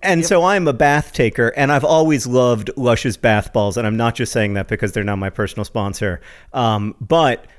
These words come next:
Speaker 1: I was, so I met the people from Lush, and I was like, "Obviously, I love your work. You know, it's cruelty-free,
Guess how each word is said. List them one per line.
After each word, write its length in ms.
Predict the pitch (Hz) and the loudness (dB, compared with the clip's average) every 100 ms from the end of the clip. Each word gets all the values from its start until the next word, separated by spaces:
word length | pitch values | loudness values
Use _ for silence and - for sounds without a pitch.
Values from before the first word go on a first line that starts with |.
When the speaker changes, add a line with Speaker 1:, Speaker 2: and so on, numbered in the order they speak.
| - - _ - | -20 -20 _ -4
Speaker 1:
I 180 | 127 143 | 0 2
was, 240 | 151 135 127 - | 2 -2 -6 -6
so 140 | 131 139 | -2 0
I 80 | 113 | 2
met 200 | 131 - | 0 -2
the 80 | |
people 240 | 143 135 123 | -4 -4 -2
from 160 | 120 | -2
Lush, 240 | 123 120 - | 0 0 0
and 100 | 117 | -2
I 120 | 104 | -2
was 160 | 98 104 | -2 -4
like, 260 | 101 90 - | -4 -4 -4
"Obviously, 560 | 110 110 110 - 110 104 | -2 -2 -4 -4 -6 -4
I 80 | |
love 260 | 101 110 98 | -2 -2 -2
your 140 | 92 | -4
work. 440 | 85 107 101 - - | -4 -2 -2 -4 -8
You 100 | 120 | -4
know, 180 | 104 95 | -2 -2
it's 160 | - - | -4 -8
cruelty-free, 1080 | - 139 127 110 117 - 127 120 113 110 | -6 -2 -2 -2 -6 -4 0 2 2 0